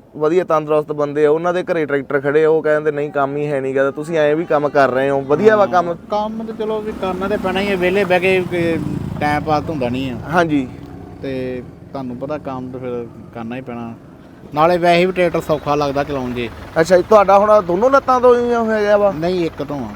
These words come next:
Speaker 1: ਇੱਕ ਤੋਂ ਉਸ ਤੋਂ ਆ?
Speaker 2: ਹਾਂ।
Speaker 1: ਅੱਛਾ ਜੀ।
Speaker 2: ਇੱਕ ਤੋਂ ਹੀ ਆ, ਇੱਕ,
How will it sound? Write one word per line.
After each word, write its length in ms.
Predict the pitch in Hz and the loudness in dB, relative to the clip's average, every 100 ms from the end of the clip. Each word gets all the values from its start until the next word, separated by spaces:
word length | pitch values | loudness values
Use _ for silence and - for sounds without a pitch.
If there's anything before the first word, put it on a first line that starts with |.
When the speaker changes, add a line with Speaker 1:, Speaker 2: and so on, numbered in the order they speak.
| 175 | 0
Speaker 1:
ਇੱਕ 180 | 175 | 0
ਤੋਂ 160 | 196 175 | 2 2
ਉਸ 80 | 170 | 2
ਤੋਂ 160 | 175 123 | 0 -2
ਆ? 40 | 104 | -2
Speaker 2:
ਹਾਂ। 580 | 131 127 120 113 - 156 | -8 -8 -8 -10 -4 -2
Speaker 1:
ਅੱਛਾ 200 | 151 165 | 2 2
ਜੀ। 160 | 127 107 - - - - - - - 135 | 2 -4 -12 -18 -16 -18 -16 -16 -12 -8
Speaker 2:
ਇੱਕ 200 | 135 135 | -6 -4
ਤੋਂ 160 | 151 | -4
ਹੀ 120 | 165 | -4
ਆ, 180 | 170 185 | -2 -2
ਇੱਕ, 180 | 185 175 | -2 -4